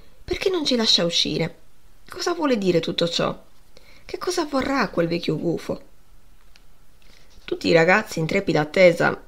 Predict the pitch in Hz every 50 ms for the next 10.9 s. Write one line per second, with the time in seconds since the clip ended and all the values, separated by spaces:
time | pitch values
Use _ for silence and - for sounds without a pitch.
0 | - - - - 165 156 151 151 - - - - 196 - 170 156 147 147 151 160
1 | 165 208 208 185 175 175 175 - - - - - - - - - - - - 339
2 | 339 - 302 294 - 294 269 262 - 233 214 220 247 247 - 254 233 240 233 -
3 | 262 262 254 220 214 214 226 247 254 226 202 196 190 - 190 185 - - 175 151
4 | 147 147 156 156 160 - - - - - - - - - - - - - - 294
5 | 294 302 269 247 226 220 214 220 233 233 233 - 226 185 170 175 - 190 202 214
6 | - 190 170 156 151 151 147 175 185 180 175 - 175 151 135 117 - - - -
7 | - - - - - - - - - 220 220 220 226 220 220 - - - 214 208
8 | 185 185 - - 214 202 - 202 202 196 220 202 185 175 165 - - - - -
9 | 185 - - - - - 175 175 180 170 170 165 165 165 165 170 170 160 160 -
10 | 185 185 165 165 170 170 170 165 175 - - 262 262 262 254 262 277 262